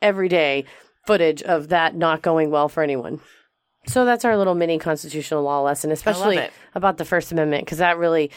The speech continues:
Speaker 1: gets me in this case of victimization of saying, "Well, we're allowed to do whatever we want." You're not if it's harmful. You're not
Speaker 2: And
Speaker 1: allowed
Speaker 2: I
Speaker 1: to
Speaker 2: think, I mean, and not just this cult, but you see that in every cult that that comes up because that's the ground that they think they have to stand on.
Speaker 1: Correct. And we, l-,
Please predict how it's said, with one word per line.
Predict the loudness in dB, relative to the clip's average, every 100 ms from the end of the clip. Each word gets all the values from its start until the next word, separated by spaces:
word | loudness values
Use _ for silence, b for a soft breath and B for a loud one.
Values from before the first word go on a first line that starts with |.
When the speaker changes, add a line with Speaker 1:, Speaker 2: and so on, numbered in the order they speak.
| B B
Speaker 1:
gets | -4 -2 -2
me | 0
in | 0
this | -2
case | -2 -4 -2
of | -6 -6 -8
victimization | -6 -4 -2 -2 0 -2 0 -2
of |
saying, | -2 -2 0
"Well, | 0
we're | 2 2
allowed | 4 2
to | 0
do | 0
whatever | 0 0 0
we | 0
want." | 0 0
You're | 0 2
not | 2 2
if | 0
it's | -4 -4
harmful. | -4 -2 -4 -6 -4
You're | 0
not | 2 2
Speaker 2:
And | 2
Speaker 1:
allowed | 0
Speaker 2:
I |
Speaker 1:
to | -2
Speaker 2:
think, | -4 -4
I |
mean, | -4 -2
and | -2 -4 -4
not | -4 -2
just | -4 -6 -8 -16
this | -6 -4 -4 -4
cult, | -4 -4 -4
but | -4 -6 B B B B -12
you | -6 -4
see | -4 -2
that | -2 -2
in | -4
every | -4 -2 -4
cult | -4 -10 -10 -12 -12
that | -8 -6
that | -6
comes | -6 -10 -6
up | -8 -8
because | -10 -6 -6 -2
that's | -2 -4 -8
the | -6 -4 -4 -4 -8 -10
ground | -4 -2 -2 -4
that | -6
they | -6 -6 -10 -10
think | -8 -8
they | -6 -4
have | -4 -6
to |
stand | -10 -8 -6 -6
on. | -8 -6
Speaker 1:
Correct. | -4 -4 -6 -4
And | -2 -2 -4 -8
we, | -6
l-, | -6 -8